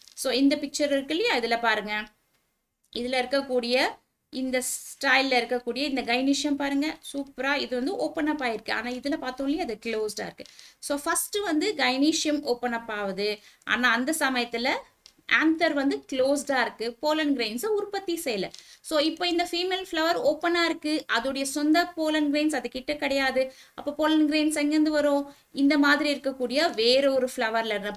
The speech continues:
pollen grains வந்து இதுல pollination பண்ணும். So, இதை தான் நாம கிராஸ் பாலினேஷன் அப்படின்னு சொல்லிட்டு சொல்றோம். So, இந்த dichogamy அப்படின்றது கிராஸ் பாலினேஷனுக்கான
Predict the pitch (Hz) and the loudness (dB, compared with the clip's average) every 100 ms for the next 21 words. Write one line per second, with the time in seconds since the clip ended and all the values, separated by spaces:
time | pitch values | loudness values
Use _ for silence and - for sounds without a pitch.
0 | 240 233 226 214 208 202 208 190 190 254 | -6 -4 -6 -6 -6 -6 -6 -6 -4 -2
1 | 427 587 294 220 208 285 - 440 349 311 | -2 -2 -6 -8 -4 -4 -2 -2 0 0
2 | 254 - 262 247 202 202 202 _ _ - | -2 -2 -6 -4 -4 -6 -8 _ _ -6
3 | 240 233 247 254 311 277 233 277 539 - | -4 -2 0 2 4 2 0 -4 -4 0
4 | 330 339 - 294 277 262 254 240 - 247 | 2 2 0 0 2 0 -2 -2 -2 -4
5 | 208 202 202 196 202 359 262 214 202 202 | -4 -8 -8 -8 -6 -6 -4 -6 -8 -10
6 | - - _ - 247 240 220 233 262 339 | -12 -20 _ -6 -2 -2 2 4 4 4
7 | 359 339 269 247 247 247 202 220 208 196 | 0 0 2 2 2 -2 -4 -6 -4 -4
8 | 330 330 339 330 370 - 285 247 226 214 | -4 -4 0 2 2 0 0 2 2 -2
9 | 214 202 196 185 208 | -4 -6 -8 -6 -6